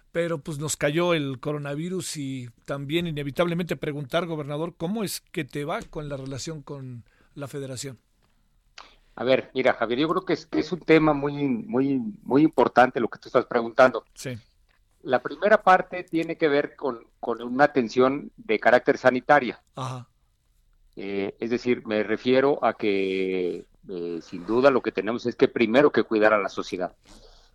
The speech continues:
Speaker 2: Y ha sido un esfuerzo monumental, eh, cambiar los, los trámites, los, la, la cultura de la gente para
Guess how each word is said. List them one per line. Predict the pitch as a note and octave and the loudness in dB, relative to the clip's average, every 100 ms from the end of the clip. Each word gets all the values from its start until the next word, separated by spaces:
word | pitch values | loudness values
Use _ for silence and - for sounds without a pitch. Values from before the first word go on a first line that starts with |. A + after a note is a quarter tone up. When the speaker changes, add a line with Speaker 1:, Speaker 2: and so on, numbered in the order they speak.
| - | -6
Speaker 2:
Y | C3 | -4
ha | E3 | -4
sido | F#3 G3 | -6 -6
un | G3 | -6
esfuerzo | - D#3 E3+ F#3 | -2 -2 -2 -2
monumental, | D3+ B2 G#2 G2+ F2 G2+ C#3 D3 - _ _ _ - | -2 -2 -2 -6 0 4 4 4 -4 _ _ _ -8
eh, | G#2+ G2 F#2+ | -4 -4 -4
cambiar | - F#2+ F#2+ G#2 B2 C3 B2 A#2 A2 - | -2 -2 0 4 6 6 2 -2 -8 -10
los, | G2 G2 G2 - - | -10 -8 -10 -12 -14
los | A2+ G2+ - _ | -8 -8 -8 _
trámites, | A2 A#2+ C#3+ C#3+ - B2+ B2 A#2+ | 6 6 6 2 0 2 2 -2
los, | A2 A2 G#2+ - - - _ | 0 2 0 -4 -20 -20 _
la, | G#2 A2 G#2 G#2 | 0 4 4 2
la | A2+ G#2+ | 0 -2
cultura | - A2+ A2 - B2 D3 D3 | -2 -8 -6 0 4 6 6
de | A#2 | 6
la | G#2+ - | 2 0
gente | B2 B2+ - B2+ | -2 -4 -4 -6
para | - G#2+ G2+ | 0 2 2